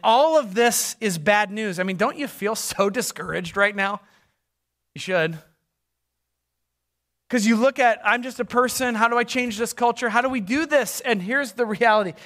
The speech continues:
The wrath of God is meant to feel heavy. Absolutely. It's the bad news we need so that we can understand the good news of Jesus.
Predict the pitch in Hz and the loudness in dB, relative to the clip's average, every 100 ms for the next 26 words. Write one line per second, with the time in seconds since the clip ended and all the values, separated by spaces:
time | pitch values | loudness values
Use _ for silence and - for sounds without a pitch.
0 | - - - 220 214 190 269 349 - 269 | -20 -20 -2 0 2 4 4 4 -2 -6
1 | 202 220 214 240 254 202 208 233 302 359 | -2 2 2 2 0 0 2 4 4 2
2 | - - - 311 - 311 285 247 196 349 | -6 -6 0 0 0 4 4 4 4 2
3 | 370 349 175 _ - 277 320 - 294 269 | 2 -8 -12 _ 0 0 0 -4 -4 -2
4 | 339 339 339 320 208 _ _ _ _ _ | -2 -2 -2 -2 -6 _ _ _ _ _
5 | _ _ _ _ _ _ _ _ _ _ | _ _ _ _ _ _ _ _ _ _
6 | _ _ _ 320 302 - 247 202 254 254 | _ _ _ -4 -4 -2 -2 -2 2 4
7 | 302 302 302 311 254 226 277 262 254 277 | 4 0 -6 -6 -6 -2 0 0 0 0
8 | 294 277 196 254 240 233 240 240 240 226 | 0 -2 -4 -2 0 0 -2 -4 -4 -4
9 | 226 226 214 196 - - 214 214 202 175 | -6 -6 -8 -10 -12 -10 -8 -8 -10 -12
10 | 151 175 170 165 165 143 131 139 113 107 | -12 -12 -10 -10 -12 -14 -16 -18 -18 -20
11 | 104 _ | -20 _